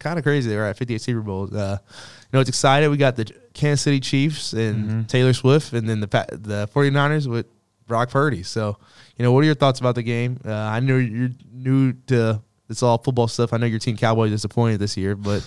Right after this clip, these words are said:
Speaker 1: what are you, what are your thoughts about the game coming up?
Speaker 2: Um,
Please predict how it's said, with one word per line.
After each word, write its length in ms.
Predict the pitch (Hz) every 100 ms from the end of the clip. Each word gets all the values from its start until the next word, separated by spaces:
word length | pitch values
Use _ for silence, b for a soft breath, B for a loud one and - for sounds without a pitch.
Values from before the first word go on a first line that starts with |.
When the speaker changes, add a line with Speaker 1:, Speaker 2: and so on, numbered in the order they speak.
| -
Speaker 1:
what 160 | 107 120
are 40 |
you, 220 | 113 110 - b b b
what 80 | 139
are 40 |
your 60 | 135
thoughts 200 | 123 117
about 120 | 107
the 60 | 104
game 160 | 107 104
coming 160 | 104
up? 120 | 101 _ _ -
Speaker 2:
Um, 720 | 113 113 113 113 113 113 117